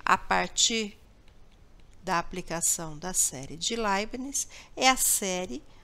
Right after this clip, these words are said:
al-, que fa-, alterna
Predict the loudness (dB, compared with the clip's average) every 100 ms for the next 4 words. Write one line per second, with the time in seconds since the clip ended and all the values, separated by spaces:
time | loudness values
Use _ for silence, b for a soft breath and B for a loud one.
0 | b 0 -2 -10 -14 -20 -20 -20 -20 -20
1 | -10 -6 -4 -4 -8 -16 -18 -12 -10 -4
2 | 4 4 4 -2 -2 0 -2 -6 -10